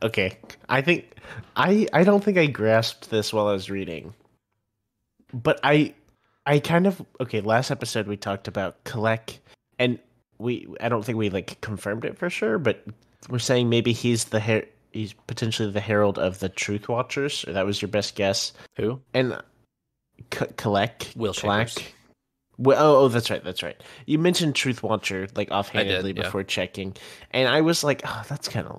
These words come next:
Speaker 1: lame. Like, that's, that's not as cool." Like, the Truth Watchers are cool, but, like, not in, like, a,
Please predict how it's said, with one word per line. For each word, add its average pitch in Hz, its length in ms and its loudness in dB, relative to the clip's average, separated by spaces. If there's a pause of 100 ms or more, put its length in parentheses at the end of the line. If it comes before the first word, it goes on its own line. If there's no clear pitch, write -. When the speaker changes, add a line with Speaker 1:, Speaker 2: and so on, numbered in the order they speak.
(100)
Speaker 1:
lame. - 140 -12 (540)
Like, 107 140 -6
that's, 139 300 2 (180)
that's - 240 -2
not 107 180 2
as 90 160 -2
cool." 78 500 -10 (560)
Like, 113 400 2 (220)
the 147 80 -12
Truth 180 240 2
Watchers 165 320 4
are 127 80 4
cool, 160 480 4
but, 101 180 2
like, 110 200 2
not 127 180 0
in, 117 80 -6
like, 117 160 -2
a, 92 240 -2